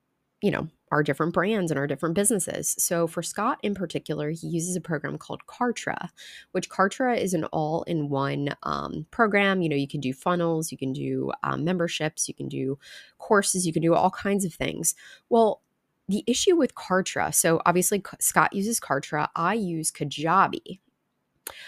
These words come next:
So <laughs> the, the issue with Kartra, and the reason why I don't recommend and I don't often talk too much about Kartra, is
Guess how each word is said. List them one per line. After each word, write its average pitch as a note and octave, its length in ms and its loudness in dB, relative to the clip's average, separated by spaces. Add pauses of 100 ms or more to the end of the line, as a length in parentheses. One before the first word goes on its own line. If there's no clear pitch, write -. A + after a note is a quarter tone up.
(160)
So F#3+ 800 4
<laughs> - 60 -8
the, B3+ 440 2
the - 220 -2
issue F#3+ 520 2
with D#3+ 200 -4
Kartra, - 560 -2
and D#3+ 120 -2
the D#3 60 -2
reason E3+ 200 -2
why E3 220 -2
I D#3 160 -2
don't D#3 440 -2
recommend C#3+ 680 -2
and - 140 -6
I C#3 80 -4
don't C#3+ 300 -6
often C3+ 580 -4 (120)
talk - 260 -6
too - 120 -6
much C#3+ 180 -6
about - 220 -4
Kartra, C#3 520 -2
is C3+ 300 0